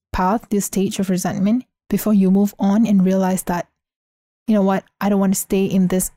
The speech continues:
stage. I just want to move on, take aligned actions and be myself and live my life, because I cannot wait for people's validation. I can no longer wait for people's apology because it doesn't work that way,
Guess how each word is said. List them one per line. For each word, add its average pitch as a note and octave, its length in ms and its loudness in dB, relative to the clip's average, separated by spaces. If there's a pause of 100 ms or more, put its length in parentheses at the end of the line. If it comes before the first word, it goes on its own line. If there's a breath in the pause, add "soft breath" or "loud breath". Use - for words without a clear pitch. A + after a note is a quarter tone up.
stage. A#3+ 440 -4
I F#3 100 -2
just F#3 180 -4
want F3 120 -2
to E3+ 60 0
move F#3 220 0
on, C#4+ 340 -2 (100)
take - 240 -8
aligned F#3+ 480 0
actions B3+ 600 -2 (280)
and G#3 100 2
be G3 100 2
myself G#3+ 680 -2
and G3 160 2
live F#3+ 140 -2
my D#3+ 160 -4
life, F3+ 360 -6
because G3+ 260 -6
I F#3 100 -4
cannot G#3 480 -2
wait G3 340 -2
for G3 120 -4
people's - 360 -6
validation. F3 640 -2 (340)
I G3+ 60 -4
can G3 160 0
no G#3 120 0
longer G#3 280 0
wait F#3 240 -4
for G3 100 -4
people's G3 340 -4
apology G3+ 540 -2
because F#3+ 280 -2
it F3+ 100 -2
doesn't G3 320 0
work G#3+ 200 0
that - 160 -6
way, D#3+ 240 -10